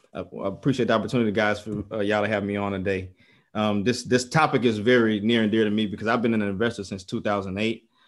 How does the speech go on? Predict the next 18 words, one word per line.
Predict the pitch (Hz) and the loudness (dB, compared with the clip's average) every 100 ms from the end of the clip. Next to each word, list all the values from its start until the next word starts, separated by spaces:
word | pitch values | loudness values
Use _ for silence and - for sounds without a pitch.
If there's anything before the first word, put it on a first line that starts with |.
| _ _ - | _ _ -4
Um, | 110 107 104 101 87 | 0 2 0 -4 -4
I | 113 | -2
did | 117 107 | 0 0
the | 98 - | -4 -4
typical | 139 107 117 | -4 -4 -8
fix | - 127 123 | -2 -2 -2
and | 113 | -6
flip | 123 113 | -4 -4
model, | 110 110 107 104 | -2 0 0 -2
the | 95 | -4
wholesale | 104 113 104 107 | -4 -4 -2 -2
model, | 104 104 101 | 0 0 -2
and | 101 | -2
what | 113 | 0
I | 107 | 0
realized | 98 131 120 107 101 101 | 0 2 2 2 0 -4
was | 104 101 | -8 -6
that, | 101 98 - | -4 -4 -8